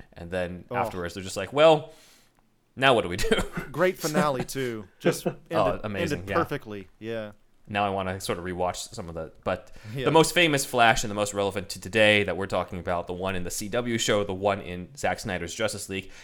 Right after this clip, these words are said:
Speaker 1: is Barry Allen, as we see on the cover here and over here. Uh, they explained that, uh,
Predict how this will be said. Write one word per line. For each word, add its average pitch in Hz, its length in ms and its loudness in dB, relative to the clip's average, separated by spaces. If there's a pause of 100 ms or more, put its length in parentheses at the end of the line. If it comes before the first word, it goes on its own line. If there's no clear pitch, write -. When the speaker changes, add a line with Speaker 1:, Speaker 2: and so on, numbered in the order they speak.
(160)
Speaker 1:
is 120 180 -2
Barry 110 480 6
Allen, 90 460 4
as - 180 -10
we 92 60 -8
see 92 300 -6
on 85 200 -6
the - 60 -14
cover 101 300 -2
here 98 420 -4
and 85 220 -8 (120)
over 85 220 -6
here. 101 400 -2 (340)
Uh, 101 500 4 (140)
they 135 200 4
explained 143 800 0
that, 107 420 -2
uh, 104 380 -2